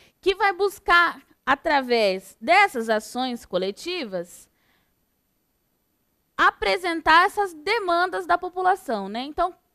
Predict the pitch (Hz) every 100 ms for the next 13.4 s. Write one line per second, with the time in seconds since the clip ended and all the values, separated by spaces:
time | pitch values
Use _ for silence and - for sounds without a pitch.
0 | _ _ - 466 440 381 359 339 - -
1 | 311 294 285 285 285 277 269 262 269 254
2 | 247 175 156 - 233 254 330 262 - 311
3 | 330 - 285 233 226 - 214 285 381 440
4 | _ _ _ - 269 302 285 294 370 427
5 | 359 277 262 269 330 - _ _ 311 359
6 | 359 - 403 427 370 339 302 - 233 277
7 | - _ _ _ _ _ _ _ _ -
8 | 339 - 381 370 330 381 330 285 302 359
9 | 381 - _ _ _ _ _ _ _ -
10 | 294 262 320 359 381 349 339 330 302 -
11 | 233 233 311 427 - _ _ _ _ 254
12 | 311 403 - 339 339 302 302 247 214 -
13 | 269 302 302